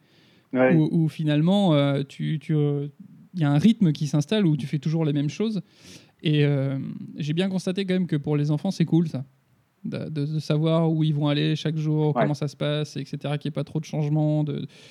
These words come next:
Speaker 2: de garder un certain rythme. Ça, c'est quelque chose que j'aimerais pouvoir conserver ensuite, quoi. De, de, de, d'avoir un rythme. Alors après, je pense que c'est tout à fait,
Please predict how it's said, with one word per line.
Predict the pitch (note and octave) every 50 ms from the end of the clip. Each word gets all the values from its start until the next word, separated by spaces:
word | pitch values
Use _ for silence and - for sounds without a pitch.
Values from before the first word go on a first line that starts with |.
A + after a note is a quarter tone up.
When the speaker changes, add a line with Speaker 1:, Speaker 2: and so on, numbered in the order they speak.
| - _ _ -
Speaker 2:
de | D3 D3
garder | D3+ D#3 C#3+ D3+ D#3+ D#3
un | D3+ D3+
certain | D3 - D3+ C#3 - D#3
rythme. | D3+ D3 D#3+ F3+ E3 - D3+ C#3+ C3+ C3+ C3+ - - - - - _ -
Ça, | - - F#3
c'est | F#3 - D#3+ D3 C#3+
quelque | - D#3 D3+ - D#3+
chose | D3 - F3+ F3+ -
que | - D#3 D3 C#3+ C#3+ C#3+ D3 D3 D3 D3 - - - - _ -
j'aimerais | - D#3+ D3 D3 C#3+ D3+ D#3+
pouvoir | D3+ - E3+ D#3+ -
conserver | - - D#3 - - D#3 D#3+ D#3+ E3+
ensuite, | E3+ F3 - - F3+ -
quoi. | - C#3 C3 _ _ _ _ _ _ _ _ _ _ _ _ _ _ _ _ _ _ _ _ - - - _ -
De, | - D3 C#3+ C#3+ C#3+ B2+ C3 D3 - -
de, | - C#3 C3
de, | D3+ D3
d'avoir | D3 D3+ D3 D3 C#3+
un | C#3 C#3 C#3
rythme. | C#3+ D#3 - - F3+ E3+ - - - -
Alors | D3+ D3+ -
après, | - - G3+ G3
je | E3+ -
pense | F3+ D3+ -
que | D3+ C#3
c'est | - D#3+
tout | C#3 - -
à | - C#3+
fait, | - D3+ D3 C#3+ C#3+ C#3 C3